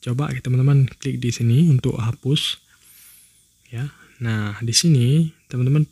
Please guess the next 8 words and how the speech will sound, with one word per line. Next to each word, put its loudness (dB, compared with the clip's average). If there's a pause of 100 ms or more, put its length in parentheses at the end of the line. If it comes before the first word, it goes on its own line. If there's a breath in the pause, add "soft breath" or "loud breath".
(100)
tinggal 2
tunggu, 4 (220)
maka -2
aplikasi 0
WhatsApp-nya 0
akan 2
berjalan 2
untuk -2